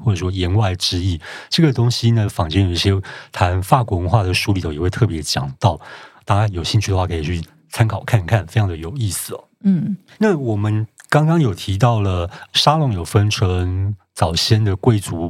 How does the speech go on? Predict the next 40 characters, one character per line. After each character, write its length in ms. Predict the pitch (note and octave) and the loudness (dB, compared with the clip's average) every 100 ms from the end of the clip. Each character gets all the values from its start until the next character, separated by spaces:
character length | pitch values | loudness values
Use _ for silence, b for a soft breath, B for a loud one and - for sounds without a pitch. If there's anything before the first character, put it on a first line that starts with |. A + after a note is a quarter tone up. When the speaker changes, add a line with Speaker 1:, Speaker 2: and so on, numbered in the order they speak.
| D#2+ | -6
Speaker 1:
比 80 | G2+ | -2
较 220 | G2 F#2 | 0 2
上 180 | - A2+ | 2 0
流 140 | F2+ | 0
社 160 | - G#2 | 0 0
会 80 | |
的 100 | F#2 | 0
沙 280 | F2+ - G2 | 0 2 0
龙， 160 | F2+ E2+ | -2 0
还 80 | F#2 | 0
有 100 | E2+ | 2
布 140 | A2+ | 2
尔 120 | F#2+ | 0
乔 280 | E2 - F2 | 0 -2 0
亚 120 | F#2 | -2
的 80 | E2 | -2
沙 340 | D#2+ - F2+ | 0 2 2
龙。 220 | F2+ D#2+ F2 B B B | 0 -2 -6 B B B
那 260 | - F3 C#3+ B B B _ | 2 4 2 B B B _
我 220 | E3 G#2+ | 2 2
们 300 | G2 G#2+ B2+ | 4 2 2
在 240 | F#3 F3 | 2 2
小 180 | C#3 G#2+ | 2 0
说 160 | F2 B2+ | 2 2
里 60 | |
头 80 | G#2 | 2
有 140 | F2+ E2 | -4 -4
读 200 | - F#2+ | -4 0
到 240 | B2 A2 | 2 2
有 160 | F2 E2+ | -2 -4
一 60 | |
段 280 | F#2+ B2 G#2+ | 2 2 2
是 260 | G2 - A2+ | 0 0 0
维 240 | F#2+ G2+ | 0 0
尔 80 | G2 | 0
迪 160 | F#2 F2+ | -2 -2
兰 180 | F#2 | 0
夫 240 | F#2 - G#2 | -2 0 0
人 220 | F#2+ F2 | 0 -2
想 460 | D#2+ - C#2+ D2+ | -4 -4 -6 -10